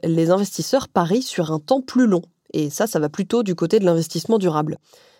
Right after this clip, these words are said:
Enfin, et, euh, ça, on y croit ou on n'y croit pas, hein, mais il semblerait aussi que les investisseurs durables ressentent peut-être plus de loyauté envers leurs investissements, euh, que ceux qui investissent de manière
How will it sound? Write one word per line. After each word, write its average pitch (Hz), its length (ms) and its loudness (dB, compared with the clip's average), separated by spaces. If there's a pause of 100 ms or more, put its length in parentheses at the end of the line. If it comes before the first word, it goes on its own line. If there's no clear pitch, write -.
(160)
Enfin, 180 380 2 (240)
et, 151 200 -2
euh, 123 100 -4
ça, 190 220 2
on 156 140 2
y 156 60 -2
croit 160 360 0
ou 147 220 -4
on 147 60 -4
n'y 131 100 -8
croit - 160 -6
pas, 254 160 2
hein, 247 160 2
mais 202 260 4
il 180 120 -2
semblerait 214 440 2
aussi 190 280 2
que - 100 0
les 175 220 4
investisseurs 185 600 -2
durables 196 540 2
ressentent 196 680 0
peut-être 220 360 -2
plus 269 360 2
de 208 80 6
loyauté 214 800 4
envers 214 340 4
leurs 180 220 2
investissements, 170 600 0 (400)
euh, 156 100 0
que 156 180 0
ceux 240 220 -2
qui 180 280 0
investissent 160 460 0
de 175 60 2
manière 180 320 2